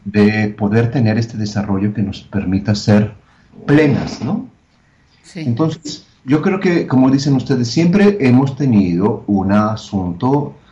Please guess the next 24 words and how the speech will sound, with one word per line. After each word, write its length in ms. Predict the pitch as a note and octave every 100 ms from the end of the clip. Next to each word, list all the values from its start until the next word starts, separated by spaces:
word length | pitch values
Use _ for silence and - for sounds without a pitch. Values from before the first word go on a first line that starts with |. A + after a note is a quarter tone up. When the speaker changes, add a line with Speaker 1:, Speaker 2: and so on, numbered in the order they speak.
| _ _
Speaker 1:
con, 280 | G#2 G2 F#2+
con 260 | - F#2+
esto 360 | A#2+ D#3+ - C3
o 120 | G2+
con 200 | G2+ E2
lo 140 | E2 E2
otro, 360 | D#2 - E2
¿no? 260 | E2+ D3+ A#3+ - _ _ - -
Es 100 | A2+
decir, 480 | A2 A2 A#2+ G#2+ - - _
con 180 | - G#2+
el 140 | F2+
trabajo, 720 | F2 F2 F2 F#2 F#2+ F#2+ A#2 G#2+
con 140 | A2+
la 40 | G#2+
maternidad, 920 | F#2 F2 F2 E2 D#2+ D#2+ E2 E2+ E2+
con 160 | A#2 G2
la 160 | E2+
pareja, 680 | F2 E2+ E2 E2+ F2 G2+ G2+
con 300 | A2 A#2 A#2
sembrar, 880 | - A#2 F#2 E2+ F2 F#2 F#2+ F#2+ -
por 160 | F#2
ejemplo, 600 | E2 D#2+ F2 F2 E2+ E2 D#2
¿no? 280 | A2 -